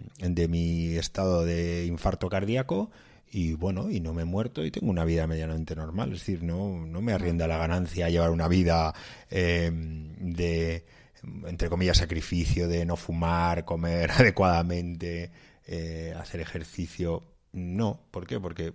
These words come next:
bueno, si al final lo que tú dices, me rompo una pierna por tres sitios y me ponen unos tornillos y sigo.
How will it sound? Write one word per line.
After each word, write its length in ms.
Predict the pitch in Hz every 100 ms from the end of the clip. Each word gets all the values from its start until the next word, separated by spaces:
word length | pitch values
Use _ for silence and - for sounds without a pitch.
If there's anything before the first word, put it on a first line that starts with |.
| -
bueno, 240 | 110 95
si 160 | - -
al 60 | 85
final 340 | 85 90 104
lo 100 | -
que 100 | -
tú 100 | 90
dices, 280 | 90 95 82
me 120 | 82
rompo 240 | 90 90 92
una 140 | 90
pierna 200 | 95 95
por 140 | 90
tres 180 | - 92
sitios 400 | - 117 90 80
y 40 | 80
me 140 | 78
ponen 300 | 78 85 87
unos 380 | 90 87 87 -
tornillos 600 | - 87 92 90 87 87
y 80 | 87
sigo. 380 | - 101 113